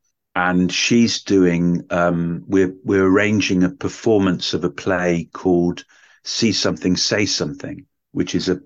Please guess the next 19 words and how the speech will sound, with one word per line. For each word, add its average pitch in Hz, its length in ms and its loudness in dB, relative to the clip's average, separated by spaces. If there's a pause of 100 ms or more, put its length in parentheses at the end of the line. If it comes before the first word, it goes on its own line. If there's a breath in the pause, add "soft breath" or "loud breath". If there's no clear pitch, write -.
(380)
powerful 95 480 -2
play 87 280 -2
about 78 340 -4
bullying. 82 580 -2 (360)
And 95 600 -2 (380)
she 113 520 0
originally, 90 1000 2
her 98 240 -4
students 104 420 -2
originally 92 460 2
made 98 380 2
it 80 300 -4
as 87 560 -2
a 82 500 -2 (280)
remote 95 380 2
theatre 80 340 -4
piece 78 500 -8
with 82 160 0
everyone 85 580 0